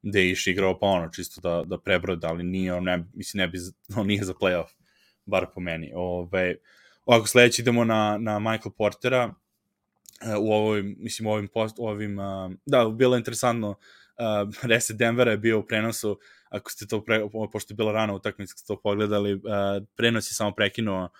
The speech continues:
nešto, valjda i Brooklynova i Denverova, onaj kao njihov kamion sa, sa tehnologijom je pao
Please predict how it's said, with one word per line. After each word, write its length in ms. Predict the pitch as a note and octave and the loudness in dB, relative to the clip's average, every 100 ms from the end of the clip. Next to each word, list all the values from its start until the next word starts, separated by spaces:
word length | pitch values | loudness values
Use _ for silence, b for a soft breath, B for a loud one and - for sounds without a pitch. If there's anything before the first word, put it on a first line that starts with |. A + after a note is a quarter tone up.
| b b | b b
nešto, 300 | - G#2 - G2 | -6 -6 -6 -4
valjda 260 | A2 G#2 G2+ | -2 0 0
i 160 | G#2 | -2
Brooklynova 720 | G#2 A2+ A2+ - A2 G#2 G#2 | -4 -4 -4 -4 -4 -2 -2
i 40 | G#2+ | -2
Denverova, 720 | A2 G#2 A2 G#2 F#2+ F#2+ F#2 - _ _ - | -2 -4 -2 -2 -2 -4 -4 -8 _ _ -8
onaj 200 | G#2+ G2 | -6 -4
kao 140 | G#2+ | -4
njihov 200 | G#2 - | -6 -8
kamion 360 | - A2 A2 G#2 | -8 -4 -2 -4
sa, 260 | - F#2 - _ | -6 -8 -10 _
sa 220 | - - F#2 _ _ | -14 -10 -12 _ _
tehnologijom 720 | - G2+ G2+ F#2+ G2 G#2 G2 G2+ | -14 -10 -4 -4 -2 -4 -4 -6
je 120 | - | 0
pao 380 | G#2 F#2+ E2+ | 2 2 0